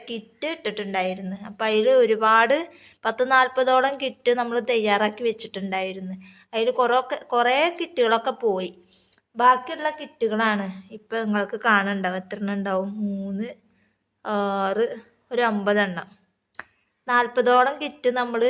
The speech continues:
ഉം, തയ്യാറാക്കി വെച്ചിട്ടുണ്ടായിരുന്നു. അതിൽ ഒമ്പത് കിറ്റ് അല്ലാത്ത ബാക്കിയുള്ള കിറ്റുകളൊക്കെ പോയിട്ടുണ്ടായിരുന്നു. അപ്പം ഇപ്പം നമ്മൾ വന്നിട്ടുള്ളത്, ഇത് നമുക്ക് ഫ്രീ ആയിട്ട്, അതായത് ഷിപ്പിങ്ങിൻ്റെ പൈസ തരികയാണെന്നുണ്ടെങ്കിൽ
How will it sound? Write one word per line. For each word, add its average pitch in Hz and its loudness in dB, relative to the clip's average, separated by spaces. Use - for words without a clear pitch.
ഉം, 233 -6
തയ്യാറാക്കി 220 2
വെച്ചിട്ടുണ്ടായിരുന്നു. 208 -2
അതിൽ 208 0
ഒമ്പത് 220 -4
കിറ്റ് 240 -6
അല്ലാത്ത 208 0
ബാക്കിയുള്ള 220 2
കിറ്റുകളൊക്കെ 220 -2
പോയിട്ടുണ്ടായിരുന്നു. 226 4
അപ്പം 262 -6
ഇപ്പം 349 -6
നമ്മൾ 294 0
വന്നിട്ടുള്ളത്, 233 4
ഇത് 240 0
നമുക്ക് 277 -2
ഫ്രീ 277 -4
ആയിട്ട്, 285 2
അതായത് 226 2
ഷിപ്പിങ്ങിൻ്റെ 294 -4
പൈസ 262 6
തരികയാണെന്നുണ്ടെങ്കിൽ 233 2